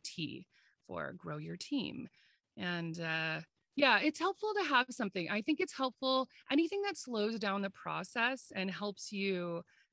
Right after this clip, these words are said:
kind of think through things or take that step back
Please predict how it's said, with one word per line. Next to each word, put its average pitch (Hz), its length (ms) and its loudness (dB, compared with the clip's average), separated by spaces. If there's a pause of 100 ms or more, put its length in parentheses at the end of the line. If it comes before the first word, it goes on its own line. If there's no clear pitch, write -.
kind 208 200 0
of 185 140 2
think 190 340 -4
through 202 240 -2
things 190 500 0
or 160 300 -2 (300)
take 226 180 -2
that 196 220 0
step 185 300 -4
back 170 260 -2